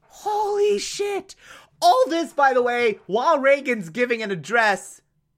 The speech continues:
uh, condemning the Soviet Union as the most evil people on the planet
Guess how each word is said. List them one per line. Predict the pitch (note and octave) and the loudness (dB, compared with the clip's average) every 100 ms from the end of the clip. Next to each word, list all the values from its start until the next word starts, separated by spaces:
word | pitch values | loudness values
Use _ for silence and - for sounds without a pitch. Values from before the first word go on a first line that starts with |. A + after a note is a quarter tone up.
| _ - | _ -4
uh, | F#3+ F#3 | 0 2
condemning | G#3+ F3+ A3 A3+ A3 | 0 0 2 0 0
the | G3 | -2
Soviet | A3 G#3+ F#3+ F#3 | 0 0 0 -4
Union | G3+ G#3 F#3+ | -4 -4 -2
as | F3+ E3 | -4 -4
the | F3+ | -2
most | F3+ F3 _ | -2 -4 _
evil | G#3+ A3 G3 G3 | -8 -2 0 0
people | G#3+ F#3+ F3+ | -2 -2 -2
on | E3 | -2
the | C#3 | -6
planet | - G3+ G3 F3+ D3+ C#3 | -6 -2 -2 -2 -4 -8